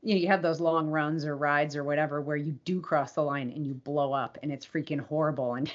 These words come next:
<laughs> like, "Why do I do this? Oh my God." But I think, let's pretend you had one time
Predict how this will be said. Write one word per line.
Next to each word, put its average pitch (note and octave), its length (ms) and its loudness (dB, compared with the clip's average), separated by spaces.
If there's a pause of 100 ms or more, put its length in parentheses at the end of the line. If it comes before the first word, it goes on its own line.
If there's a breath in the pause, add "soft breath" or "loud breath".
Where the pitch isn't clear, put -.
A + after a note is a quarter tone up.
<laughs> - 120 -16
like, - 140 -14
"Why C4 280 4
do C4+ 160 4
I A3+ 120 2
do A#3+ 260 2
this? F#3+ 260 2
Oh B3+ 160 2
my A#3+ 220 6
God." A3+ 480 4
But - 260 6 (1900 soft breath)
I F#3 40 0
think, - 540 2 (360)
let's G3+ 240 6
pretend F#3+ 420 2
you F3 100 0
had D#3 300 -2
one F#3 400 2
time E3 580 -2